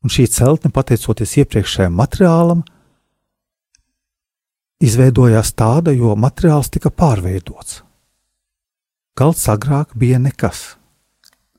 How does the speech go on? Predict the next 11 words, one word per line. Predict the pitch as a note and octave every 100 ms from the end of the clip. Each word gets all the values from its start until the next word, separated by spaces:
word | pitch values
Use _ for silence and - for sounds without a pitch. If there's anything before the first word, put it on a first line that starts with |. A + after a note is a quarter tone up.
| _ _ -
Agrāk | D#3+ F3 D#3+
bija | C#3 E3
koks, | - E3 F2+ - - - _ _
galda | - C3 C#3
nebija. | D3+ A2 F#2+ F#2+ - _ _ _ _ _ _ _ _ _ _ _ _ _ _ _ _ _
Amatnieks | B2 C3+ D3 D#3+ D3+ - - - _ _ -
kaut | B2+ A#2
ko | A#2 A2
radīja, | A#2 G#2+ B2 D#3 F3 E3 _ _ _ _ _ _ -
proti | D#3+ D3+ - F3+
galdu, | E3+ B2 F2 F#2+ -